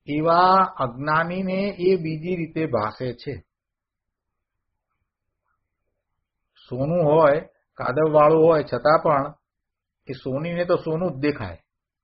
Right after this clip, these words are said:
પણ જે સોની નથી અને જેને ભાન પડતી નથી, કોઈ દિવસ સોનું જાણ્યું જ નથી, ખબર જ નથી પડતી ધાતુ વિશેની, એને એ બીજી રીતે જણાશે. પણ સોનીને તો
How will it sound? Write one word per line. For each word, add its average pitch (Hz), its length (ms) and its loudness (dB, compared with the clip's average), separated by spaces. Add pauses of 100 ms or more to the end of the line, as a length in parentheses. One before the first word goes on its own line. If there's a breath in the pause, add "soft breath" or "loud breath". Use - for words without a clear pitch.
(1400)
પણ 143 160 -2
જે 165 120 -2
સોની 165 440 -2
નથી 180 440 2 (1120)
અને 151 140 -4
જેને 151 240 0
ભાન 127 300 4
પડતી 175 340 0
નથી, 175 260 -2
કોઈ 165 140 -4
દિવસ 170 220 -2
સોનું 165 320 -6
જાણ્યું 151 380 0
જ 160 40 -10
નથી, 180 300 -4
ખબર 143 240 0
જ 170 100 0
નથી 170 280 -4
પડતી 170 260 -4
ધાતુ 123 280 2
વિશેની, 151 480 -6 (1200)
એને 175 200 -2
એ 214 120 4
બીજી 220 300 0
રીતે 143 180 -2
જણાશે. 101 440 -10 (1700)
પણ 123 120 -8
સોનીને 180 500 -6
તો 214 140 6